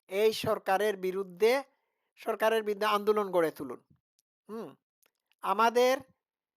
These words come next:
এইবার দেশকে রক্ষা করতে হবে। সবাই প্রস্তুত থাকুন, ইউনূসকে ক্ষমতা থেকে নামান।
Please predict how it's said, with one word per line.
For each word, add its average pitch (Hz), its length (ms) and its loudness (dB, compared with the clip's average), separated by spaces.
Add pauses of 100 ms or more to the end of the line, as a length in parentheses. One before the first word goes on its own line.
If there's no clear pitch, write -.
(760)
এইবার 214 440 6 (1400)
দেশকে 254 340 -2
রক্ষা 190 300 -2
করতে 151 320 -10
হবে। 135 260 -8 (1300)
সবাই 233 300 2
প্রস্তুত 254 420 -4 (100)
থাকুন, 226 380 -4 (320)
ইউনূসকে 220 440 -8
ক্ষমতা 185 400 -6
থেকে 175 220 -8
নামান। 139 280 -8